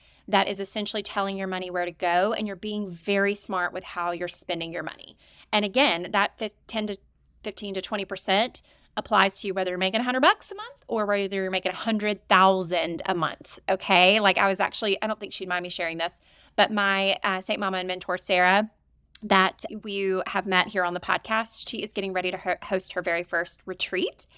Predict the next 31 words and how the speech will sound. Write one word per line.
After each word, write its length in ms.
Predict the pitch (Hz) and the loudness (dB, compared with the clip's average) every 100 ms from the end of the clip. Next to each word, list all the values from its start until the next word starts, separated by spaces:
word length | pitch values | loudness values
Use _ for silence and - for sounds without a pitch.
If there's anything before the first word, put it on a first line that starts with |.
| - - - - | -20 -20 -14 0
But 280 | 208 196 233 | 4 4 4
there's 240 | 220 220 | 0 0
literally, 440 | 226 214 220 254 | -2 -2 -2 -2
like, 200 | 262 - - | -2 -2 -2
over 240 | 220 - | -2 0
a 100 | 320 | 0
hundred 360 | 269 262 277 285 | 0 0 0 0
and 160 | 302 | -2
some, 220 | 285 262 - | -2 -4 -4
over 240 | 240 269 277 | -6 -4 -4
a 40 | |
hundred 220 | 277 294 | -2 0
and 320 | 277 254 240 233 | 0 -2 -6 -6
thirty 260 | 233 269 | -4 -4
people 280 | 294 277 302 | -6 -2 0
that 100 | 269 | 0
have 80 | 190 | 0
qualified 440 | - 196 233 233 | 0 2 2 2
already. 400 | 254 269 294 349 | 2 2 0 -2
So 140 | 349 233 | -4 -6
she's 200 | 226 - | -6 2
got 240 | 220 214 | 2 2
this 160 | 196 - | -6 -4
huge 300 | 247 339 - | 0 0 2
house. 380 | 208 196 - | 2 2 -2
She's 200 | - 196 | -8 -8
gonna 140 | - 190 | -6 -4
be 100 | 185 | -2
renting 240 | 196 240 | -2 0
another 240 | 254 208 202 | 2 2 2
one. 220 | 196 | 0